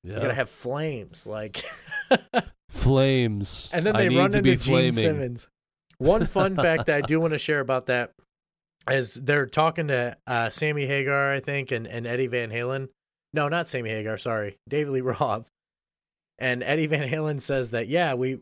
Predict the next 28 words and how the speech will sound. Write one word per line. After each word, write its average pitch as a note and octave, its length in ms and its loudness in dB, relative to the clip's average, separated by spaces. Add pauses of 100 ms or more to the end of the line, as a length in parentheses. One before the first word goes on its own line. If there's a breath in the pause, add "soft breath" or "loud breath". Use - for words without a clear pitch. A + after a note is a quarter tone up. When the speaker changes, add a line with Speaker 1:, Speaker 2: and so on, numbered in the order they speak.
Speaker 2:
Gene C#3+ 300 -4
Simmons, D#3 440 -2
like, A#2+ 240 -2
Ked C#3+ 240 -2
pulls C#3+ 220 -4
us C3 120 -6
to B2 100 -6
the A#2 60 -6
side C#3+ 320 0
and C3 80 -6
is A2+ 120 -8
like, A2 180 -8
"Hey, D3 300 -2 (480)
I - 80 -4
really C#3 260 0
like B2+ 280 -4
what C#3 120 -6
you B2+ 80 -10
guys A#2 200 -4
are G#2+ 40 -10
saying. D3 380 -4
Like, A2 180 -6
do B2 80 -10
you B2 140 -4
have, A#2+ 320 -6 (100)
are B2 120 -4
you A#2 160 -6
signed?" C3 580 -10